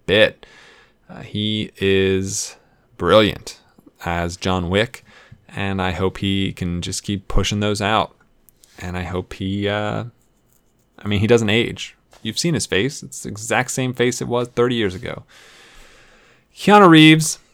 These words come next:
eighth in September, one hundred and ninety-fifth overall. Moving up to number seven.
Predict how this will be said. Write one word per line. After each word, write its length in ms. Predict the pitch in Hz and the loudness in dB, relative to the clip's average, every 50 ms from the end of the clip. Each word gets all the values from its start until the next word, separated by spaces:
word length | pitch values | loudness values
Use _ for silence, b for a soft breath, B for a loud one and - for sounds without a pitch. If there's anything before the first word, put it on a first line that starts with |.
| _ _ _ _ _ _ _ b b b b b b b b b b b b b _ _ - | _ _ _ _ _ _ _ b b b b b b b b b b b b b _ _ 6
eighth 300 | 135 156 170 160 - 165 | 6 8 8 6 6 4
in 80 | 147 | 4
September, 640 | 135 147 127 - 117 110 107 107 107 107 107 120 - - - - | 4 2 2 2 2 2 2 4 4 2 2 0 -6 -14 -18 -10
one 260 | - 107 120 147 156 | -2 4 6 6 8
hundred 300 | 131 143 135 135 131 131 | 6 6 6 6 6 4
and 120 | 135 131 117 | 4 2 2
ninety-fifth 760 | 107 101 107 107 110 107 - - 98 95 95 - - - - _ _ _ _ - - _ | 2 2 2 2 0 -2 0 2 4 4 4 2 -4 -20 -20 _ _ _ _ -20 -14 _
overall. 600 | - 82 85 82 - 50 50 50 - - - - _ _ _ _ _ - - - - - - - - _ _ _ _ _ _ _ _ _ _ _ - - - - _ | -2 0 0 0 0 -2 -4 -4 -6 -10 -16 -20 _ _ _ _ _ -18 -16 -16 -16 -18 -20 -20 -20 _ _ _ _ _ _ _ _ _ _ _ -20 -20 -20 -20 _
Moving 300 | - 151 175 165 165 156 | 2 4 4 4 6 6
up 140 | 151 151 147 | 4 4 4
to 100 | - - | 2 0
number 320 | 131 139 143 147 135 147 131 | 0 0 2 2 0 -2 -2
seven. 600 | - - - - 110 127 117 95 78 65 - | -4 -4 -2 0 0 0 0 -2 -6 -8 -10